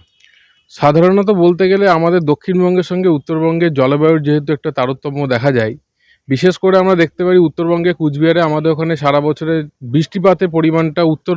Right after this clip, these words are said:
দক্ষিণবঙ্গের থেকে অনেকটা বেশি। সেই অনুযায়ী আমাদেরকে এনভায়রনমেন্ট মেনটেন করে আমাদেরকে প্রাণী পালন করতে হয়।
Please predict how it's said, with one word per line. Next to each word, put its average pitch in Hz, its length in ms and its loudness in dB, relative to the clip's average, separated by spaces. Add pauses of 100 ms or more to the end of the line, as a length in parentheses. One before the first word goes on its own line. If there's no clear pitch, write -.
দক্ষিণবঙ্গের 185 600 2
থেকে 180 160 -4
অনেকটা 165 200 -2
বেশি। 113 300 -4 (720)
সেই 196 280 4
অনুযায়ী 220 340 4
আমাদেরকে 190 680 0 (380)
এনভায়রনমেন্ট 180 600 2
মেনটেন 160 380 2
করে 185 200 0
আমাদেরকে 160 320 -2
প্রাণী 131 260 -2
পালন 123 240 -2
করতে 117 280 -12
হয়। 92 200 -20